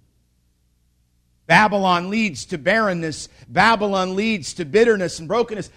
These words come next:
I would say this, the only people that are in Babylon today that are happy are the Babylonians. We're gonna talk about that. The Babylonians. In the Bible, we can see a picture of the world and all of its iniquity in Babylon.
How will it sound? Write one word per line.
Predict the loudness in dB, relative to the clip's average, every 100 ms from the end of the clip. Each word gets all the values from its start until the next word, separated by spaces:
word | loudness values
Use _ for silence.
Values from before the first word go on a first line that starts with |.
| -6
I | -4
would | -2
say | -4 -6
this, | -4 -6 -8
the | -6
only | -4 -4 -6
people | -6 -6 -4 -6
that | -4
are | -4
in | -6 2
Babylon | 4 4 0 -2 -4 -6
today | -12 -6 -2 -2
that | -2
are | -4
happy | 2 2 2 -6 -8 -12 _
are | -10
the | -8
Babylonians. | -4 -4 -2 -4 -4 -8 -10 -14 -18 -20 -20 _ _ _ _ _ _ _ _ _ _
We're | -20 -10 -8
gonna | -6
talk | -8 -10
about | -8 -8 -8
that. | -12 -14 _ _ _ _ _ _ _ _ _ _ _ _ _
The | -2
Babylonians. | 0 0 -4 -6 -10 -14 -16 -18 -18 -20 _ _ _ _ _ _ _ _ _ _ _ _ _ _ _ _ -12
In | -6
the | 2
Bible, | 4 4 0 -2
we | -4
can | -8 -12
see | -6 -6
a | -4
picture | -4 -4 -4 -4
of | -2
the | 0
world | 6 8 8 4 0
and | -2
all | 0 0
of | 0
its | -6 -8
iniquity | -4 -4 -4 -6 -4
in | -6 -8 0
Babylon. | 2 2 0 -8 -14